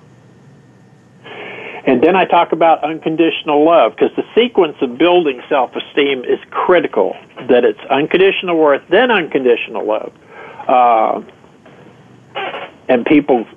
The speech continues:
people say, "Well, you know, um, I, I, I this or the, I that." You know the thing about excuses, the world's full of 'em.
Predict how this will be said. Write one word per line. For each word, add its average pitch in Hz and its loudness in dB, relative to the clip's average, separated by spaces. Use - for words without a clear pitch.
people 135 0
say, 120 2
"Well, 175 4
you 208 4
know, 208 4
um, 139 0
I, 165 2
I, 156 4
I 165 6
this 156 4
or 135 2
the, 139 2
I 139 2
that." 123 0
You 185 4
know 185 4
the 139 -6
thing 160 0
about 139 2
excuses, 151 -2
the 131 0
world's 139 4
full 113 4
of 101 -4
'em. 101 -10